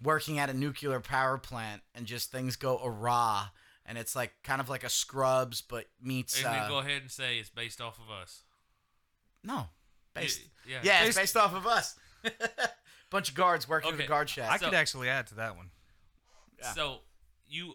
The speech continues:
Speaker 2: we inadvert-, inadvertently came up with one not long ago 'cause we were talking about my little brother Terrace, and we were like, you know, it, we could have him be basically an idiot and we follow him around, but that's already kind of a show.
Speaker 1: Yeah.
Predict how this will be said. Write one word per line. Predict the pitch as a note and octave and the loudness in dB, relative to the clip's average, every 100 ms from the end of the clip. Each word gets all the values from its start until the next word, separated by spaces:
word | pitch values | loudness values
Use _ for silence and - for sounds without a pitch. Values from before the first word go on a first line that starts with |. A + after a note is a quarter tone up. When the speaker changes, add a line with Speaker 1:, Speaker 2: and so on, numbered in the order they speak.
| - | -16
Speaker 2:
we | B2 D3 | -8 -6
inadvert-, | F3+ F3 E3 F3 B2+ - | -6 -6 -6 -6 -6 -12
inadvertently | C#3 D3+ D#3+ D3 - C3+ C3+ - A#2 G2+ - G#2 G2+ F#2 - _ _ _ _ | -10 -8 -6 -6 -8 -10 -10 -8 -12 -12 -12 -10 -10 -14 -20 _ _ _ _
came | - B2+ C3 | -8 -6 -6
up | B2+ | -8
with | G#2 | -10
one | G#2 G#2+ | -12 -12
not | G#2 G2+ G2+ | -10 -12 -12
long | A2 A2 | -14 -14
ago | F2 F2 F2 | -16 -18 -18
'cause | G2+ | -16
we | G#2+ | -16
were | |
talking | G2+ A2 G#2+ | -8 -8 -8
about | G#2+ F#2+ | -12 -12
my | G2+ | -12
little | G#2 G2+ | -14 -12
brother | G2+ F#2 | -12 -12
Terrace, | - A#2 G2+ - - _ _ _ _ _ - | -10 -8 -8 -14 -20 _ _ _ _ _ -8
and | A2+ A2 G#2+ | -6 -6 -10
we | A2+ | -10
were | |
like, | A2 G#2+ | -8 -8
you | B2 | -10
know, | A2 G2+ F#2+ _ _ _ | -10 -10 -12 _ _ _
it, | A#2 - B2 | -18 -16 -8
we | A#2+ | -8
could | A2+ B2 _ - | -8 -12 _ -14
have | A2+ A#2+ A2 | -6 -6 -4
him | A#2+ A2+ A2+ G#2+ G2+ _ _ _ _ - _ _ _ _ _ _ | -8 -8 -8 -12 -18 _ _ _ _ -20 _ _ _ _ _ _
be | A#2 G#2+ | -8 -8
basically | A2 A2 - A2 | -8 -8 -10 -12
an | G2 | -10
idiot | G2 A#2 G#2+ G2+ | -8 -8 -10 -12
and | G2+ | -18
we | G2 | -14
follow | - G#2+ G2 | -10 -10 -10
him | F#2 G2+ | -12 -10
around, | A2 F2+ | -10 -10
but | |
that's | A2 G#2+ | -14 -10
already | G#2+ G2 F2 | -10 -10 -14
kind | G2 F2 | -18 -18
of | |
a | F2+ | -14
show. | - A2 F2 - - | -10 -10 -12 -18 -6
Speaker 1:
Yeah. | B2 | -4